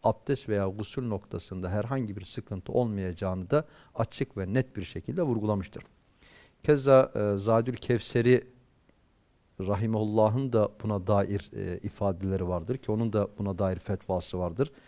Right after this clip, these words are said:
E, makalatında bunu, e, görme imkanı var. E, dolayısıyla bu şekilde yani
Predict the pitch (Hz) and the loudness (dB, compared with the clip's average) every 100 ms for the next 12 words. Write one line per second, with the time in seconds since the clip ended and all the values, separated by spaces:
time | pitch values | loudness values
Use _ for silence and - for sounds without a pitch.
0 | - _ 104 95 101 - 107 104 98 - | -20 _ -8 -4 -4 0 2 4 2 0
1 | 101 98 98 104 101 101 98 92 101 98 | -4 -4 -2 -2 -2 -2 -6 -4 -2 -2
2 | 101 95 95 - 95 92 95 139 - _ | -2 -4 -6 -2 -2 0 0 -2 -4 _
3 | _ - - _ - 95 113 120 113 - | _ -20 -20 _ -8 -2 2 2 0 0
4 | 117 101 135 - 120 - 98 95 110 110 | 0 0 -4 -2 -2 -2 -2 2 6 6
5 | 98 | 4